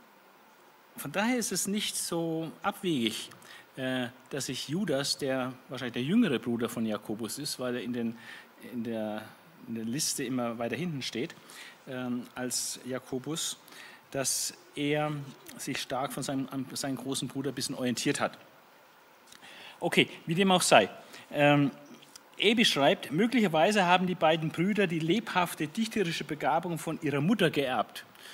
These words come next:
Äh, beim Lobgesang der Maria meint man, diese dichterische Begabung feststellen zu können und die herbe asketische Seite ihres Charakters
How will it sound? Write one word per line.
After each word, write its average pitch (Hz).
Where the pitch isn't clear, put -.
Äh, 117
beim 131
Lobgesang 151
der 143
Maria 135
meint 131
man, 143
diese 127
dichterische 147
Begabung 139
feststellen 131
zu 127
können 170
und 165
die 151
herbe 170
asketische 156
Seite 143
ihres 135
Charakters 131